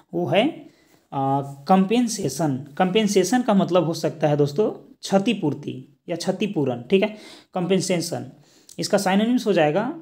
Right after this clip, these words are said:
आ, सेटिस्फैक्शन या रिम्यूनरेशन या रेसिप्रोसिटी या रिटर्न या बेनिफिट या गेन। इसका एंटोनिम्स हो जाएगा,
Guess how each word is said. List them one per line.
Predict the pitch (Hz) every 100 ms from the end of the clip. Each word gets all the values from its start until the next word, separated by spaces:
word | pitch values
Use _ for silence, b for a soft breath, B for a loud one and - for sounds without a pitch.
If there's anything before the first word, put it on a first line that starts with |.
| - _ -
आ, | 147 143 147
सेटिस्फैक्शन | - - 196 - 139 - 190 220 330 - - -
या | 160 208 294 B B B 160
रिम्यूनरेशन | 156 175 180 196 226 208 147 139 139 196 233 294 - - _ -
या | 151 175 233 285 B B _ 165
रेसिप्रोसिटी | 165 160 - 233 - 143 160 - - - 165 143 170 226 277 - - 175
या | 180
रिटर्न | 160 151 165 202 208
या | 143 160 233 -
बेनिफिट | 143 147 165 156 202 196
या | 143 143
गेन। | 127 131 110 110 _ b b -
इसका | 160 -
एंटोनिम्स | 175 175 220 226 196
हो |
जाएगा, | 156 139 139